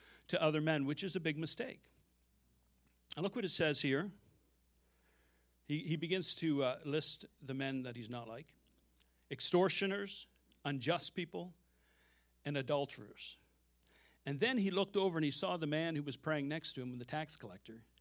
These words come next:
and he said, "I thank God I'm not like this guy, a tax collector."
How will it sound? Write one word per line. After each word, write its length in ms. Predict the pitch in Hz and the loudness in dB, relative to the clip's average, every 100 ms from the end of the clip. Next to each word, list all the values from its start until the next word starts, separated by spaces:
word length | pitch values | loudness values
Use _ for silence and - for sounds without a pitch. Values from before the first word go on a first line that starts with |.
| _ _ _ _ _ _ - | _ _ _ _ _ _ -10
and 80 | |
he 60 | 127 | -6
said, 160 | 127 139 | -2 -4
"I 60 | |
thank 260 | 123 165 160 | -2 -4 0
God 180 | 156 139 | 0 0
I'm 80 | |
not 160 | 139 139 | -2 -4
like 160 | 120 107 | -8 -10
this 200 | 123 - | -10 -10
guy, 320 | - - - _ _ _ _ _ _ _ _ _ _ - | -14 -18 -20 _ _ _ _ _ _ _ _ _ _ -14
a 60 | |
tax 320 | - 127 113 | -6 -6 -6
collector." 320 | - 98 - | -12 -16 -20